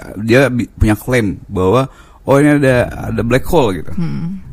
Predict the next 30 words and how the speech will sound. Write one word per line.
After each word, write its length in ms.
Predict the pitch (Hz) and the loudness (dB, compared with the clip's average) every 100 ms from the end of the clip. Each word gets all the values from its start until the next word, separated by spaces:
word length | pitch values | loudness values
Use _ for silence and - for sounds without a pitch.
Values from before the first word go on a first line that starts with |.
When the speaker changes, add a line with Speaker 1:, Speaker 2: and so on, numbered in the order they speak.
| - - | -18 -8
Speaker 1:
Tahu 160 | 101 110 | -2 0
dari 160 | 101 | 2
mana 240 | 98 139 190 | 0 -2 -4
black 220 | 139 110 | -4 -4
hole 200 | - 110 | -4 -6
ini 80 | 123 | -4
ada 180 | 95 107 | -4 -6
sifat-sifat 640 | 104 101 - 107 - 117 | -6 -10 -6 -8 -6 -12
kayak 240 | - 113 107 | -10 -10 -10
gitu? 100 | 151 | -8
"Oh, 280 | 156 165 | -6 -6
ini 340 | 156 156 175 170 | -6 -8 -8 -8
proses 300 | - 127 - | -8 -10 -6
penemuannya 500 | 120 117 113 117 151 | -4 -2 -2 -2 -2
gini 360 | 131 127 156 151 | -2 -2 0 0
loh, 260 | 131 113 | -2 -4
tahun 280 | 101 92 90 | -4 -6 -4
berapa 360 | 87 85 - 95 | -4 -4 -4 -6
sih 340 | 95 - - - | -6 -10 -12 -8
ini, 160 | 95 | -8
ngapain 480 | 87 85 - 87 92 | -8 -10 -8 -6 -4
gini, 240 | 92 90 | -6 -6
dulu 280 | 90 92 87 | -6 -6 -6
proses 320 | - 92 - | -8 -12 -12
perdebatan 580 | - 92 92 92 85 90 | -16 -12 -6 -6 -4 -6
dan 40 | 87 | -10
segala 220 | 87 85 | -10 -10
macam 160 | 131 | -8
itu 100 | 135 | -8
ada." 320 | - 180 165 | -6 -4 -4